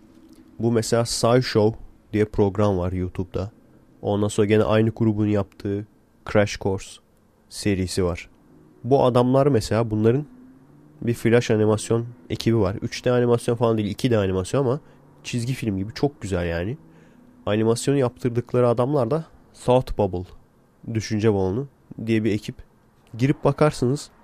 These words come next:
Ben aslında o tür iki D çizgi film türü animasyon arıyorum.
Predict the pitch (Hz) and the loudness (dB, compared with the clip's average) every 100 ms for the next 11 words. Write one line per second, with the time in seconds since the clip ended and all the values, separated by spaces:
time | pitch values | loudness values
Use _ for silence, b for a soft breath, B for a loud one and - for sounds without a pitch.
0 | - _ - - 110 127 147 - 147 147 | -20 _ -20 -8 2 4 4 2 2 2
1 | - 117 - - - - _ _ _ - | 2 -4 -6 -18 -20 -20 _ _ _ -8
2 | - 117 110 143 - - - 113 127 110 | -2 2 2 0 -10 -14 -8 -6 -4 -4
3 | 101 - 95 - - _ _ - 101 101 | -4 -4 -8 -10 -20 _ _ -6 -2 -2
4 | 101 - 101 101 _ _ _ _ - 107 | -2 -4 -4 -4 _ _ _ _ -2 -2
5 | 101 92 123 | 0 -4 -6